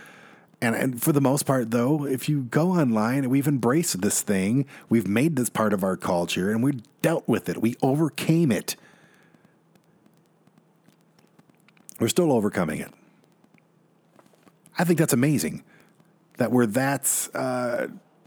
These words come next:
adjustable, we're that durable, that we can just say, "Okay, <laughs> let's just do this and get this thing over with." That makes, that gives me hope for humanity. It really does.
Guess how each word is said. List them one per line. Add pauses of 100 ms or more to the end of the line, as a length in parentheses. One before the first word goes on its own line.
adjustable,
we're
that
durable, (1000)
that
we
can
just (520)
say,
"Okay, (800)
<laughs>
let's
just
do
this
and
get
this
thing
over
with." (1500)
That
makes,
that
gives
me
hope
for
humanity.
It
really
does.